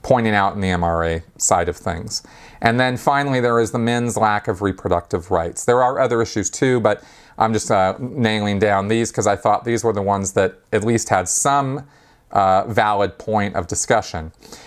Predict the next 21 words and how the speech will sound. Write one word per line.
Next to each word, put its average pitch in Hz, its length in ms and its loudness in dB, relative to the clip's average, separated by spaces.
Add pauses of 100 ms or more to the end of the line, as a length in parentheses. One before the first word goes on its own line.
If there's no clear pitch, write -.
(160)
And 127 200 0
on 165 260 0
this 160 160 -4
point 123 240 0
of 101 80 -6
reproductive 120 580 -2
rights, 92 260 0
what 131 80 -4
we're 120 80 -2
talking 147 380 -2
about 104 200 0
here 104 160 -2
is 95 160 -2
an 110 80 -4
extremely 143 1300 0
complicated 98 680 -2
issue 87 380 -4 (500)
that 110 340 0
does 107 240 0
not 117 320 0
have 95 280 -2